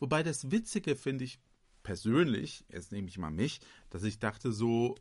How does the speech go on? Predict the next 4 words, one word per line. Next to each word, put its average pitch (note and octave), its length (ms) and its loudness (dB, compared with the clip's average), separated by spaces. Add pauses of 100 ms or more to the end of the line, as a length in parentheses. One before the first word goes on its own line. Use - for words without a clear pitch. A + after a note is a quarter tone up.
mit, A2+ 280 -2 (400)
ah, G#2 300 -4 (100)
zwanzig, A2+ 560 -2
boah, F#2+ 400 -12